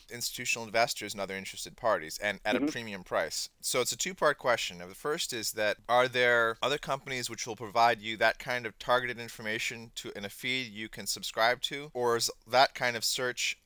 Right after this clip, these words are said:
Speaker 1: ability actually something that people can get in the public domain without having to pay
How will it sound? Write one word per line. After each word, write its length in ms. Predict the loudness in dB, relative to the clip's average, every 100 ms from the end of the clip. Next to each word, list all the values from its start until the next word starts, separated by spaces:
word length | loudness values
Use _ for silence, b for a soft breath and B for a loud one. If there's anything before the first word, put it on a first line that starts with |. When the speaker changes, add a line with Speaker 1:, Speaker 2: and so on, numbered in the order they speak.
| -18
Speaker 1:
ability 500 | 0 0 2 -2 -4
actually 400 | 0 0 0 -4
something 480 | -2 -2 -4 -8 -6
that 200 | -4 -6
people 280 | -8 -8 -8
can 180 | -10 -6
get 300 | 0 0 -2
in 80 | -10
the 80 |
public 320 | -2 0 0 -6
domain 320 | -6 -4 -4
without 380 | 0 6 6 6
having 260 | 0 0
to 80 | -8
pay 400 | -2 0 0 -2